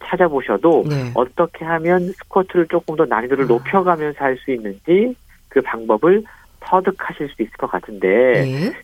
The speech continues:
Speaker 1: 이렇게 단계를 높이는 게 운동에 있어서 중요한 이유가 한 단계씩 단계를 올려가면 운동의 성취감을 맛볼 수
Speaker 2: 아,
Speaker 1: 있다고 합니다.
Speaker 2: 성취감을요. 예.
Speaker 1: 도전 의식이 느껴진다고 그래요.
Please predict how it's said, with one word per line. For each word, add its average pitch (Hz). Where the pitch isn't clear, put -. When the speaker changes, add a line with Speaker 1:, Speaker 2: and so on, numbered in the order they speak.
Speaker 1:
이렇게 160
단계를 143
높이는 113
게 143
운동에 131
있어서 117
중요한 127
이유가 95
한 202
단계씩 190
단계를 139
올려가면 120
운동의 127
성취감을 185
맛볼 101
수 147
Speaker 2:
아, 131
Speaker 1:
있다고 -
합니다. -
Speaker 2:
성취감을요. 131
예. 127
Speaker 1:
도전 143
의식이 143
느껴진다고 95
그래요. 73